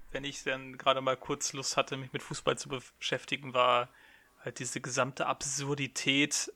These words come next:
wie, äh, die Liga irgendwie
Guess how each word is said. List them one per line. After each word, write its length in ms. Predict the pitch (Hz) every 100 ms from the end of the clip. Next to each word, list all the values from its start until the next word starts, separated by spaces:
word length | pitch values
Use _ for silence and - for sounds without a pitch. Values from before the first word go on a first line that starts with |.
| -
wie, 520 | 127 131 139 139 139
äh, 600 | 139 135 127 123 123 123 - _ - - - _ -
die 80 | 123
Liga 380 | 135 151 151
irgendwie 760 | 143 143 143 143 135 139 139 135